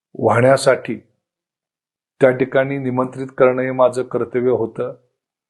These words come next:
परंतु वेळेअभावी मी आपल्यापर्यंत प्रत्यक्ष भेटून किंवा निमंत्रण देऊन पोचू शकत नाही.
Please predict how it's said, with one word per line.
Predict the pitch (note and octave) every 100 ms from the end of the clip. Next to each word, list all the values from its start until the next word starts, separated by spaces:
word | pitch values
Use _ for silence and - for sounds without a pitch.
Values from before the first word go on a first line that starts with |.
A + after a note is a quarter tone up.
| _ _ _ _ -
परंतु | B2 A#2+
वेळेअभावी | B2+ B2 B2+ C3+ B2+ C3 C3 C3
मी | B2+ C3+ C3+ C3 - _ _ -
आपल्यापर्यंत | A2+ A#2+ B2+ B2+ B2+ B2 C3+
प्रत्यक्ष | - A#2 - B2+ -
भेटून | B2+ A2+ G2 B2 B2
किंवा | B2 B2
निमंत्रण | A#2+ A#2 A#2+ A#2+ B2 B2
देऊन | A#2+ B2 B2+ _ _ _ _
पोचू | A#2 A2 -
शकत | - - C#3+ D3+
नाही. | A2+